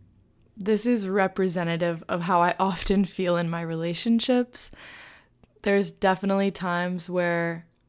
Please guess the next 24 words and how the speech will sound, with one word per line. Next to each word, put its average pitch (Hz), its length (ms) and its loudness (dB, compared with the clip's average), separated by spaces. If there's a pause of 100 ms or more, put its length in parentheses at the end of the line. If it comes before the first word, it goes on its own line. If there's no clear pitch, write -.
(160)
I'm 185 160 0
watering 170 680 2
and 170 200 -2
watering 165 480 0
and 165 160 -4
watering, 160 640 -6
and 165 220 -8
I'm 156 140 -10
like, 156 200 -10
"Why 185 300 -6
isn't 262 320 0
it 233 300 0 (640)
perking 208 480 0
up?" - 260 -4 (160)
<laughs> - 340 -12 (1120)
But 180 540 2
then 190 160 2
I 180 80 4
realize 175 400 4
maybe, 165 380 -2
like, 165 320 -6
I'm 175 100 -6
just 165 240 -6
overwatering, 233 960 2